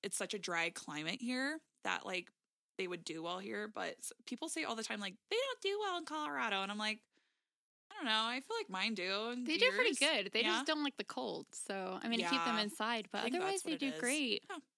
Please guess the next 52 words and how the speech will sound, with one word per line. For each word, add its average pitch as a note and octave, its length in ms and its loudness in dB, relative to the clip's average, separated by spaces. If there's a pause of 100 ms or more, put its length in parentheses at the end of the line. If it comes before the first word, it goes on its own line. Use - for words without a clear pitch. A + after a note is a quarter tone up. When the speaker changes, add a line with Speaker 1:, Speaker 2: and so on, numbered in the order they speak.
Speaker 2:
And B3 120 2
they C4+ 60 4
go D4 120 2
dormant, G#3+ 560 0
you A#3 180 0
know, G3+ 240 0
like F3+ 300 -4
Speaker 1:
Do E3+ 140 -6
they? G3+ 120 -4
Speaker 2:
most G#3+ 220 0
of B3 80 10
my A3 60 6
cacti. A3 360 4
Speaker 1:
<laughs> - 0 -
I G#3+ 300 8 (440)
didn't B3 80 8
Speaker 2:
Yeah. D4+ 300 10
Speaker 1:
know - 60 0
that. F#3+ 280 4
Speaker 2:
Like, B3 180 4
most E4 240 4
of - 20 6
my D#4+ 100 4
cacti, C#4 380 2
I B3 60 4
won't A#3 160 0
really A3+ 180 2
water G#3+ 300 2
much G#3 240 -2
over G#3 180 -2
the G3+ 80 0
winter. G3 480 0
Speaker 1:
Yeah. F3+ 380 0
Speaker 2:
I'll F#3+ 480 0 (260)
go A3 160 2
from G3+ 200 -4
watering, G3 360 0
like, G3+ 180 -4
every G#3 160 -2
couple G#3+ 280 -6
of G#3+ 100 -6
weeks A#3+ 300 -6
to, - 100 -6
like, G#3+ 160 -2
once G3+ 200 -4
a - 40 -6
Speaker 1:
Mm-hmm. F#3+ 80 -6
Speaker 2:
month F#3 300 -10
or G3+ 120 -8
so. G3 600 -10 (420)
Speaker 1:
Okay. G#3 100 -4
Speaker 2:
Um, G3 500 -2